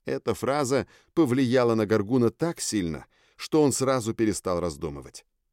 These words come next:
Сделав ещё два шага вперёд, он посмотрел мне в глаза. Наши взгляды встретились, но на морде ящера не дрогнул ни один мускул. "Ну, давай же, урод!" произнёс я заветную фразу.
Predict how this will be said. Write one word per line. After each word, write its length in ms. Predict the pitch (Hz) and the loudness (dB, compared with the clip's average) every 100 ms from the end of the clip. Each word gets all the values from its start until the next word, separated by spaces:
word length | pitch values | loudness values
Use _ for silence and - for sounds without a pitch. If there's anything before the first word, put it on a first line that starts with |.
| _ | _
Сделав 420 | 92 82 131 131 120 | -10 2 4 4 2
ещё 420 | 139 - 123 113 | 0 2 2 2
два 240 | 90 101 | 2 0
шага 280 | - 90 87 | 0 -2 -2
вперёд, 480 | - 87 123 165 - _ _ _ _ | -2 0 2 2 -4 _ _ _ _
он 200 | 160 156 | 2 2
посмотрел 640 | 120 143 139 135 127 123 98 | 2 0 2 0 2 2 2
мне 220 | 104 95 | 2 0
в 60 | |
глаза. 480 | 87 92 78 76 71 - _ _ _ _ _ _ _ | -2 -2 -2 -6 -10 -18 _ _ _ _ _ _ _
Наши 380 | 85 92 - 82 | -8 -8 -6 -8
взгляды 520 | 80 80 90 90 87 | -8 -6 -4 -2 -4
встретились, 760 | - - 113 107 87 76 - - _ _ _ - | -6 -2 0 0 -2 -8 -10 -12 _ _ _ -2
но 180 | 107 | 2
на 120 | 131 143 | 4 4
морде 280 | 175 127 | 4 2
ящера 520 | 135 160 143 - 143 135 | 2 4 2 2 0 2
не 140 | 135 | 0
дрогнул 500 | 131 147 131 139 139 | 4 2 4 4 6
ни 200 | 143 165 | 4 2
один 360 | 170 151 139 135 | 0 -2 0 0
мускул. 580 | 135 104 - 82 69 - _ _ _ _ _ _ _ _ _ | 2 0 -2 -8 -12 -14 _ _ _ _ _ _ _ _ _
"Ну, 340 | 127 131 123 95 87 | -2 0 2 -2 -6
давай 420 | 110 117 117 90 | -4 -2 -2 -4
же, 180 | 76 76 | -8 -8
урод!" 420 | 80 78 71 - _ _ _ _ | -8 -8 -12 -18 _ _ _ _
произнёс 600 | - 139 101 107 110 87 | 0 2 4 4 2 2
я 140 | 98 87 | -2 -2
заветную 520 | 90 82 78 87 80 | 0 0 -4 -4 -8
фразу. 420 | - 78 67 64 | -6 -10 -10 -14